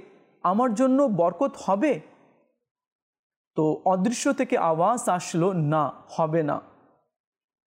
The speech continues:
তো সে বলল, "তাহলে আমার প্রয়োজন নেই।" দ্বিতীয় দিন সে আবার স্বপ্ন দেখল, কেউ বলছে, "পাহাড়ে আসো আর এসে একটি দিনার নিয়ে যাও।"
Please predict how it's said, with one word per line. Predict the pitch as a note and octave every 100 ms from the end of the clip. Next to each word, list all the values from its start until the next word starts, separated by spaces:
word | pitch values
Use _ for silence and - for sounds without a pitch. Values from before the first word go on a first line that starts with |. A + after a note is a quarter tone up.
| _ -
তো |
সে | - C#4
বলল, | G#3+ G#3+ A3 A3 - _ -
"তাহলে | D#3+ A3+ B3
আমার | E3 F#3+
প্রয়োজন | F#3+ F3+ E3 D#3 D3+
নেই।" | C3+ - - _ _ _ _ _ _ _ _ E3 C#3+
দ্বিতীয় | E3 D#4+ F4+ F#4
দিন | A#3+ A#3+ C#4+ - _ _ _
সে | - - D#4+ -
আবার | G#3 C4+ D4+ C4+
স্বপ্ন | C#4+ - D#4 C#4 C4
দেখল, | G3+ E3 E3 C#3+ - - _
কেউ | - D#4+
বলছে, | A#3+ C4+ C4 A3
"পাহাড়ে | F#3+ A3 F#3+ C4+ C#4
আসো | F3+ - E3+ C#3 - _ _ _ -
আর | G3+ G#3+
এসে | B3 D#4+ - B3+
একটি | A3 A3 - A3
দিনার | D3+ A3+ C4 G#3+ D4 B3
নিয়ে | A3+ F4+ F4+ B3+
যাও।" | F3 D3+ C3+